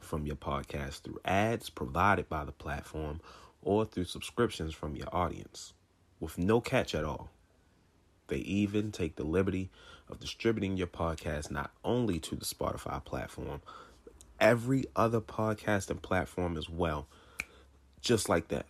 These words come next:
All you have to do is record, edit, hit publish, and Spotify takes care of the rest.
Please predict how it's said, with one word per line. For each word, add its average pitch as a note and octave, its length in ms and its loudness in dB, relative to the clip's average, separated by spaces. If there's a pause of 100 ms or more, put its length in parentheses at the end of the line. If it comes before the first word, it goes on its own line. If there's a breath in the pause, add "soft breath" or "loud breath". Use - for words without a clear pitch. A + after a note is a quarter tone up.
(540)
All G2+ 140 10
you G#2 140 4
have F2+ 200 2
to - 60 -16
do C#2+ 220 -2
is - 100 -6
record, B2+ 480 0 (400)
edit, G#2 320 4 (540)
hit - 240 2
publish, G2 520 2 (520)
and - 80 -8
Spotify F2 720 4
takes - 260 -6
care - 200 -4
of - 120 -6
the - 160 -8
rest. - 240 -16